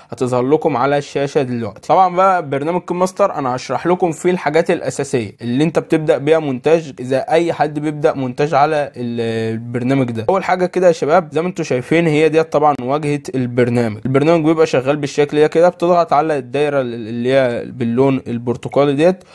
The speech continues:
وبعد كده بتضغط على مشروع فارغ. بعد كده بقى يفتح، هيفتح لك الشاشه بالشكل ده كده. هشرح لكم بقى شرح سريع كده الحاجات دي كلها بتستخدم في ايه.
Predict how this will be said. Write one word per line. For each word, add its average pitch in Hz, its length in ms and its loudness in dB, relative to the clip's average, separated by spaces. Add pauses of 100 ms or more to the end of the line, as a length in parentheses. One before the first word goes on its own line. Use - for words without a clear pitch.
(180)
وبعد 170 200 2
كده 175 100 0
بتضغط 175 360 2
على 160 180 2
مشروع 156 340 0
فارغ. 113 420 -6
بعد 160 240 2
كده 180 180 0
بقى 175 160 2
يفتح، 160 400 -6
هيفتح 127 420 -2
لك 175 280 -2
الشاشه 151 480 0
بالشكل 143 460 -2
ده 143 80 6
كده. 117 300 -4
هشرح 139 300 0
لكم 175 300 2
بقى 175 300 4
شرح 165 320 -4
سريع 151 300 0
كده 175 420 4
الحاجات 131 500 -4
دي 151 100 -4
كلها 147 220 2
بتستخدم 147 580 -2
في 139 160 -4
ايه. 110 240 -4